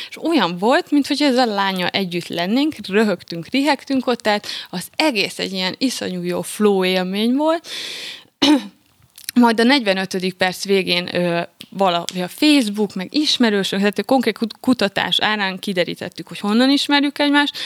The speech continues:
de hogy nagyon vicces volt az élmény, hogy összetalálkozok egy ismerőssel a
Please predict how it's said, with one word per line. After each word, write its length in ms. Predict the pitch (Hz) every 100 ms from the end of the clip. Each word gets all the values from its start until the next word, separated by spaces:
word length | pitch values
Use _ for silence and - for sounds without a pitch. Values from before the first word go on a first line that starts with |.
| - -
de 100 | 226
hogy 160 | 240 240
nagyon 400 | 294 311 220 196
vicces 340 | 190 - 180
volt 180 | 185 190
az 100 | 190
élmény, 400 | 196 196 208 202
hogy 200 | 190 190 - - - - -
összetalálkozok 840 | - 285 320 220 175 - 202 185 -
egy 180 | 220 -
ismerőssel 920 | 196 - 180 160 160 - 175 185 208
a 200 | 180 -